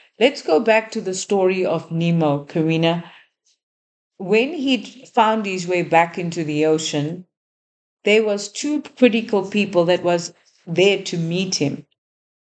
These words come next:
But there was, in the two critical people, one person was sane, the other person was confused.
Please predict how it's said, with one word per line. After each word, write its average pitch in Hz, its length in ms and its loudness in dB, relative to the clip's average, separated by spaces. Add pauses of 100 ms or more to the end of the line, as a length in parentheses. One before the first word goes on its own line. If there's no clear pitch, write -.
(240)
But 185 140 -6
there 190 120 0
was, 190 360 -4 (840)
in 285 220 -2
the 294 140 4
two - 280 -6
critical 180 520 -2
people, 170 440 0
one 214 300 4
person 196 720 -4 (300)
was 165 400 -2 (600)
sane, 226 800 -2 (200)
the 208 160 2
other 214 220 4
person 208 500 -4
was 165 240 -2
confused. 170 880 0